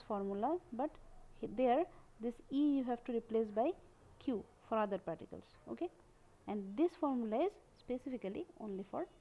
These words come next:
electron. All right, so in next video we will discuss about some sums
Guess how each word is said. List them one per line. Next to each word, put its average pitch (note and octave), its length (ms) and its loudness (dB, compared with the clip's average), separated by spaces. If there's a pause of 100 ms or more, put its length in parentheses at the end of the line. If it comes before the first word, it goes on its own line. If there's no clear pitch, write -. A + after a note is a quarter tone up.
(140)
electron. - 440 -12 (1080)
All A#3 80 -6
right, D#4+ 160 4 (320)
so G#3 200 -4
in G3 160 -2
next - 320 -6 (100)
video C#4 300 0
we D4 100 2
will A3+ 140 -2
discuss B3 360 -4
about C4 280 -4 (120)
some G#3+ 200 -6 (640)
sums D#4+ 240 4